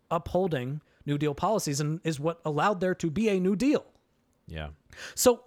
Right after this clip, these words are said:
Speaker 1: the important point that I'm trying to make is, number one, expanding the court has historical precedent when the Supreme Court is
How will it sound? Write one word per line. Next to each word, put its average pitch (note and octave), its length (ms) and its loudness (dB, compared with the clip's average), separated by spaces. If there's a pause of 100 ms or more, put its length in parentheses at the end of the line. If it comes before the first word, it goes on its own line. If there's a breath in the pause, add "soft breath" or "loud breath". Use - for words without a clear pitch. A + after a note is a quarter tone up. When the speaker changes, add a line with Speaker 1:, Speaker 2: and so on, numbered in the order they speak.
(380 soft breath)
Speaker 1:
the G3+ 120 2
important C#4+ 440 -2
point A#3+ 180 -2
that G3+ 100 -4
I'm F#3 80 -2
trying F#3 240 -2
to D#3 60 -2
make F#3 300 -2
is, D#3 180 -4
number D#3+ 240 -2
one, C#3+ 560 -4
expanding C4 460 -2
the G3 60 -2
court G3+ 340 -2
has B3 640 -2 (240)
historical F#3 480 -2
precedent A2+ 560 -4 (800)
when G#3 480 2
the F#3+ 100 0
Supreme G#3 480 0
Court A2+ 380 -6 (920)
is E3 200 2